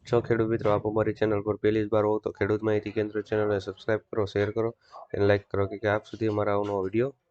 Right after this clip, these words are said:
પહોંચતા રહે. હવામાન વિભાગની નવી આગાહી. જાન્યુઆરી મહિનામાં એકવાર તો માવઠું આવી ર-, ગયું ત્યારે હવે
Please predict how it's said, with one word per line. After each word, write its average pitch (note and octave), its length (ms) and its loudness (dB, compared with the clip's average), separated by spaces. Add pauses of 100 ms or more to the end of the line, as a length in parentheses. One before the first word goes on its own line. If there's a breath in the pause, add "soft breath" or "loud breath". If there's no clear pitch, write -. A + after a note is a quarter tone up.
(240)
પહોંચતા G#2+ 340 2
રહે. F2+ 220 0 (2000 loud breath)
હવામાન A2+ 420 4
વિભાગની G#2+ 460 0 (160)
નવી G2+ 220 -6 (100)
આગાહી. G#2 420 2 (760)
જાન્યુઆરી A2+ 560 2
મહિનામાં A2 500 0
એકવાર G#2 380 -2 (840)
તો - 60 0
માવઠું A2 400 4
આવી G#2+ 300 4
ર-, G2+ 160 -6
ગયું G#2+ 320 -2 (120)
ત્યારે G#2 280 4
હવે G2+ 240 4